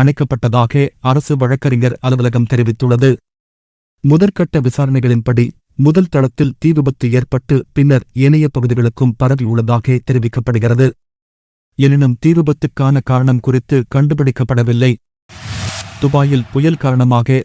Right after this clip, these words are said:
சுவிஸ் விமானங்கள் ரத்து செய்யப்பட்டுள்ளன. கனமழை காரணமாக துபாயில் அவசர நிலை ஏற்பட்டுள்ளது. விமான நிலைய ஓடுபாதைகள்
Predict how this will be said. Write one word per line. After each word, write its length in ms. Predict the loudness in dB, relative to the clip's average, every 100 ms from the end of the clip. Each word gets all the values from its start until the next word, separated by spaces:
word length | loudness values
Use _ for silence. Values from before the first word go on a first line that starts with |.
| -4
சுவிஸ் 280 | -4 -4 -2 0
விமானங்கள் 560 | 2 2 2 0 -2 -2 -4
ரத்து 200 | -2 -4
செய்யப்பட்டுள்ளன. 600 | -2 -2 -4 -2 2 2 2 -2 _ _ _ _ _ _ _ -2
கனமழை 440 | 0 2 2 0 0
காரணமாக 520 | 0 0 2 2 0 -2
துபாயில் 400 | -2 0 0 -2 -2 -4
அவசர 300 | -2 -2 -2
நிலை 160 | 0 0 -2
ஏற்பட்டுள்ளது. 520 | -4 -6 -2 2 2 0 _ _ _ _ _ _ _ _
விமான 360 | 0 2 2 2 2
நிலைய 240 | 0 0 0
ஓடுபாதைகள் 580 | 2 2 0 0 0 -2